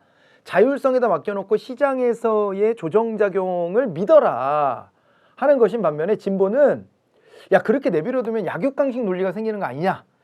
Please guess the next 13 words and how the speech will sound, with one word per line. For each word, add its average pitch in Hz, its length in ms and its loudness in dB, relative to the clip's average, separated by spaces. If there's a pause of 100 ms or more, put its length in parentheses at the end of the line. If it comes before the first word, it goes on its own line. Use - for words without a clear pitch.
(340)
결국에는 233 1600 0
이 208 80 -4
사적 - 400 -8
주체들 202 400 0
간에도 156 560 -2
힘의 311 240 -6
우위가 240 420 -2
나눠지기 156 460 -4
때문에 160 480 -6 (540)
그 277 480 -2 (260)
영원히 277 600 4 (340)
이걸, 214 600 4
어? 247 320 -6